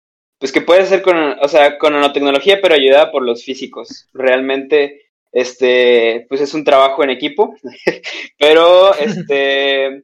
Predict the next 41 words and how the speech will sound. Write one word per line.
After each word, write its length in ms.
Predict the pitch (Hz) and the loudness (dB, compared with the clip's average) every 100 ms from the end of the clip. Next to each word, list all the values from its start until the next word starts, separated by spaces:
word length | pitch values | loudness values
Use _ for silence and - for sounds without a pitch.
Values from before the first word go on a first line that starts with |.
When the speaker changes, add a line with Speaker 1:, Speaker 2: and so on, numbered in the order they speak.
| 143 _ _ | -20 _ _
Speaker 1:
a 80 | 139 | 0
lo 140 | 156 | 0
mejor 420 | 151 135 151 156 - - _ | 0 0 0 0 -2 -20 _
algún 300 | - 135 143 | -6 -4 -4
día 120 | 151 151 | 0 2
Speaker 2:
Mientras 120 | 139 | 2
Speaker 1:
de 40 | |
estos 200 | 143 202 | 0 -4
Speaker 2:
todos 140 | 208 202 | -4 -2
Speaker 1:
ya 40 | |
Speaker 2:
manden 280 | 196 190 139 | -2 -2 -4
su 120 | 147 | -4
Speaker 1:
tendremos 220 | 160 151 | -8 -10
Speaker 2:
parte. 160 | 135 135 | -12 -14
Speaker 1:
un... 180 | 135 _ _ _ _ _ | -18 _ _ _ _ _
sí, 220 | 156 151 | -6 -2
mientras 300 | 156 156 151 | -2 0 2
todos 220 | 175 180 | 0 0
manden 220 | 180 180 | -2 -2
su 140 | 175 131 | -4 -2
parte, 460 | 143 - 214 294 _ _ _ _ | -2 0 -4 -6 _ _ _ _
cada 180 | 156 160 | 0 2
quien 140 | 180 185 | 2 0
hace 100 | 175 | 0
su 180 | 156 | -2
parte 240 | 151 151 175 | 0 0 0
y 40 | |
la 120 | 151 | 0
pegamos 320 | 139 131 156 156 | 2 0 0 -4
al 100 | 135 | -8
final. 340 | 127 143 170 _ - | -6 -6 -8 _ -14
Speaker 2:
<laughs> 720 | 165 - 196 156 156 - _ | -14 -12 -12 -12 -14 -20 _
Speaker 1:
Entonces, 760 | 147 143 147 151 160 151 147 147 | -8 0 -2 2 4 4 0 -2
este, 1000 | 143 - 139 131 131 131 127 127 127 _ _ _ _ - _ _ _ _ _ _ _ - | -4 -4 -2 0 0 0 -2 -4 -8 _ _ _ _ -20 _ _ _ _ _ _ _ -2
puede 200 | 143 147 | 0 0
salir 280 | 156 147 | -2 -2
un 120 | 156 147 | -2 0
Iron 220 | 151 156 | 0 -2
Man 160 | 131 | -6
chueco, 400 | 135 151 151 170 | -4 -4 -4 -4
pero, 640 | 143 131 120 117 113 107 | -2 0 2 2 0 -4